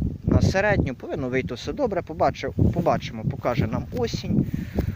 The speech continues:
Ось ця половина була в кращому стані,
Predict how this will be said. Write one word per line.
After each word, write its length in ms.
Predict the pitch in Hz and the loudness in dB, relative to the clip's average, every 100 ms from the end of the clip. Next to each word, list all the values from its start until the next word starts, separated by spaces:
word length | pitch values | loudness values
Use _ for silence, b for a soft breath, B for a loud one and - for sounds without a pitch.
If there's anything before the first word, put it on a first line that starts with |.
| B | B
Ось 120 | 143 | -6
ця 140 | - 165 | 0 0
половина 760 | - 156 156 156 156 147 143 127 B B B - | 0 -2 0 2 0 0 -2 -4 B B B -8
була 200 | 131 127 | 0 0
в 40 | |
кращому 560 | - 208 202 - 180 165 | 2 0 0 -2 -4 -4
стані, 480 | - 165 156 151 | -2 2 2 2